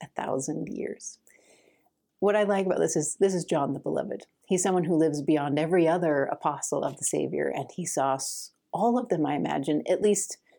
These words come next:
if not in person, he knew of their death. And I, I think he sees something sweet here, right? He sees these martyrs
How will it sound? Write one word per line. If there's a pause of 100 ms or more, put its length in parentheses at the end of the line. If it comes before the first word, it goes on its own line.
(100)
if
not
in
person,
he
knew
of
their
death. (580)
And
I,
I
think (240)
he
sees
something
sweet
here, (120)
right?
He
sees (560)
these
martyrs